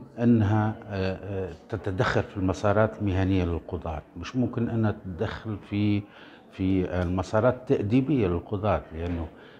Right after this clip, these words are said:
الإعفاء القضاة اليوم مش مسألة تأديبية. إعفاء القضاة هو مسألة بيد رئيس الجمهورية، آه، اللي يمكنه بناءً على تقارير جهات مخولة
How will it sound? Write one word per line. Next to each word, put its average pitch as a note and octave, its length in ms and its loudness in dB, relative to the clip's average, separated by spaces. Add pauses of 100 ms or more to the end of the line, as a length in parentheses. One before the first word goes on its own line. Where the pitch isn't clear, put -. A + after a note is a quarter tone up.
(160)
الإعفاء D#2+ 680 0
القضاة E2+ 480 -4 (100)
اليوم F2 600 2
مش - 260 -6
مسألة C#3+ 300 2
تأديبية. B2 640 2 (340)
إعفاء F2 360 -2
القضاة F2 560 0 (240)
هو E2+ 300 0
مسألة A2+ 500 0 (540)
بيد F2+ 360 -2
رئيس F2 600 -4
الجمهورية، D#2 720 -4 (500)
آه، D#2 260 -4
اللي F2+ 240 0
يمكنه F#2+ 1040 2
بناءً G#2 460 2
على F2+ 280 2
تقارير F#2 600 0
جهات F2+ 560 -2
مخولة F2 800 2